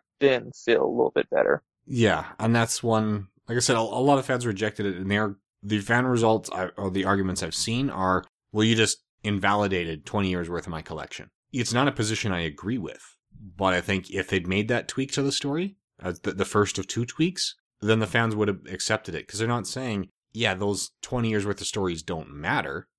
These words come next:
Speaker 2: right? It all still happened, it all still matters, but instead of replacing the character, it becomes more of the legacy character, like,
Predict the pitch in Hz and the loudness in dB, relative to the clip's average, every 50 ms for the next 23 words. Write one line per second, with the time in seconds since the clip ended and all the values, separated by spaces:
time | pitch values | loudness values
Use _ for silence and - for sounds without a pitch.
0 | _ - - 90 90 92 - - 135 151 185 226 240 - - 233 202 190 208 233 | _ -10 -4 -2 -2 -2 -2 0 2 4 4 4 4 4 2 4 4 4 4 2
1 | - - 117 95 - 110 131 165 175 - - 175 165 156 156 165 175 143 127 131 | 2 0 -2 0 0 2 2 2 2 2 2 2 2 2 2 2 2 2 2 2
2 | - - - - 120 120 - - _ _ _ _ - 120 113 113 - 147 143 135 | 0 -2 -2 0 2 2 0 -2 _ _ _ _ 0 2 2 4 6 6 6 6
3 | 123 120 117 110 98 - - 107 120 - - 156 151 151 139 - 160 160 165 151 | 6 6 4 2 2 2 2 2 2 2 2 0 0 0 0 2 2 2 4 2
4 | 175 160 156 139 - 123 110 101 104 - - 110 107 104 107 110 107 104 95 98 | 2 2 2 4 4 4 4 2 0 -4 -4 0 2 4 6 6 6 6 6 6
5 | 92 92 95 92 98 92 - - 92 76 - 87 76 69 - - 73 71 73 78 | 4 6 6 4 4 2 2 0 0 0 0 0 0 0 -2 -4 -4 -4 -2 -2
6 | 80 78 - | -4 -4 -6